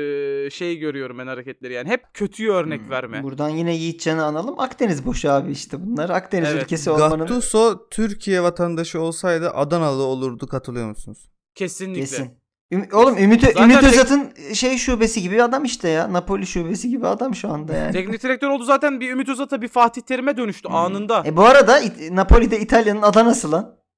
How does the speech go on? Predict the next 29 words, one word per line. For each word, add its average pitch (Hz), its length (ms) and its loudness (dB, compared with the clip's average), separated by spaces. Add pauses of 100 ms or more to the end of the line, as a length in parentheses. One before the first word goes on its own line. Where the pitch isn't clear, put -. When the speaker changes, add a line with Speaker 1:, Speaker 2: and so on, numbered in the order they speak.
(420)
Speaker 2:
Zaten. 160 520 -2
Speaker 3:
Doğru. 160 160 -2
Speaker 1:
Olabilir. 196 520 -4
<laughs> 175 60 -6 (1080)
Ne, 165 200 -10 (180)
zaten 156 380 -6
şey 190 220 -6
görmediniz 240 440 -4
mi 202 80 -4
abi? 214 160 -2
Hangi 196 300 -6
maçtaydı 202 540 -4
o? 147 180 -6
Ta-, - 140 -10 (240)
futbolcusunu - 560 -12 (180)
tu-, 202 220 -12 (100)
yakaladı, 185 380 -4
dövmeye 185 340 -2
falan 170 260 -4
çalıştı. 147 560 -12
Speaker 2:
Aa, 135 440 -4
bir 139 80 -6
de 156 60 0
Yılmaz 160 400 0
Vural'lık 147 440 0
yani. 127 220 -6 (580)
Peki. - 460 -20 (1080)
Ee, 143 800 -2
geçiyorum 196 600 -2